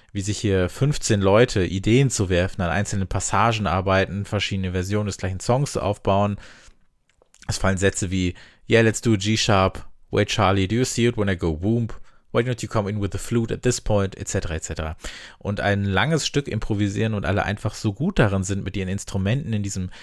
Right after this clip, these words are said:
kleinen, akustisch herausragenden Raum was zu erschaffen und Momente zu ermöglichen, die eben kein Konzertticket selbst ermöglichen könnte, ist enorm.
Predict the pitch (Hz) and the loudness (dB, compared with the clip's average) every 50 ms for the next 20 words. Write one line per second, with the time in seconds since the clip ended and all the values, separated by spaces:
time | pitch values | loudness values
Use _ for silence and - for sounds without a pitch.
0 | - - - _ - - - 113 107 117 123 117 113 104 87 90 - - 143 139 | -20 -20 -20 _ -2 0 2 4 4 4 4 2 2 0 -2 -4 -2 -4 -4 -4
1 | - - 117 - - 113 98 - 107 147 156 - - 113 113 113 110 101 95 98 | -4 -4 -4 -4 -2 -2 2 4 4 4 2 2 -2 -2 -2 0 0 0 -2 0
2 | - 117 139 139 123 - - - - - - - - 117 135 - - 131 110 101 | 0 0 0 0 0 -2 -2 -2 -2 -2 -2 0 2 2 0 0 -2 -4 -6 -4
3 | - 92 98 98 - - - - - - - 101 101 107 123 131 147 - - - | -4 -4 -4 -6 -8 -10 -18 -20 -18 -8 -4 0 2 2 4 4 2 2 4 2
4 | 92 107 107 117 127 - 127 123 - 120 104 107 107 95 76 104 107 110 107 101 | 4 4 4 4 4 4 0 0 -2 -2 -2 -2 -2 0 2 2 0 0 -2 -4
5 | - - - _ - - - 117 113 113 - - 110 - - - 117 113 - 117 | -6 -8 -18 _ -2 0 2 2 2 2 2 0 -2 0 2 2 2 4 4 2
6 | - - 104 90 104 110 120 135 - - - 98 101 101 95 - 95 90 101 - | 2 2 0 2 4 6 6 6 4 2 0 0 0 0 -2 -2 -6 -6 -2 2
7 | 123 120 120 113 107 92 87 - - 98 101 113 113 104 87 82 85 | 4 4 4 4 2 0 0 2 0 2 2 4 4 2 2 0 -2